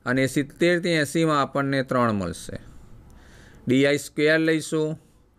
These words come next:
ત્રણનો વર્ગ નવ, બેનો વર્ગ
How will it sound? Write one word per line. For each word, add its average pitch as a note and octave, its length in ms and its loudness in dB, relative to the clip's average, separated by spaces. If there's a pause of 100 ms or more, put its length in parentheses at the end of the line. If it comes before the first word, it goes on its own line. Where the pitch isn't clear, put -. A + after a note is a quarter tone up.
(320)
ત્રણનો D3+ 520 2
વર્ગ D3 220 4
નવ, C3 480 0 (560)
બેનો C#3+ 440 2
વર્ગ D3 220 2